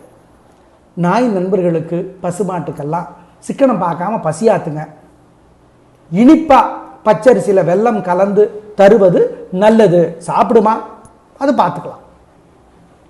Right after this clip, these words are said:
உங்க ராசிக்கு நாதர் க-, சந்திரன், இந்த கிழமைக்கும் தலைவர் சந்திரன். அதனால உங்க ராசியை பத்தி, கடக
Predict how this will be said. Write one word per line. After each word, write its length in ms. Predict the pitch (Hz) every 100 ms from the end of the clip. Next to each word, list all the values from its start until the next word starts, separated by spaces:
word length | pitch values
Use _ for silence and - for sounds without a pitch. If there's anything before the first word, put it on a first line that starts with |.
| _ _ _ _ _ _ _ _ 220
உங்க 140 | 220 196 165 147 - - - _ - 180
ராசிக்கு 460 | 196 269 247 - 190 180
நாதர் 380 | 208 196 175 - - -
க-, 120 | 208 -
சந்திரன், 380 | 277 185 226 - - - -
இந்த 120 | 196 185 -
கிழமைக்கும் 500 | 247 285 277 269 196
தலைவர் 360 | 180 185 190 -
சந்திரன். 380 | 160 170 147 135 139
அதனால 300 | 190 233 262 202
உங்க 140 | 226 214 190
ராசியை 300 | 202 208 170
பத்தி, 180 | 170 180 156 - - _ 175
கடக 240 | 220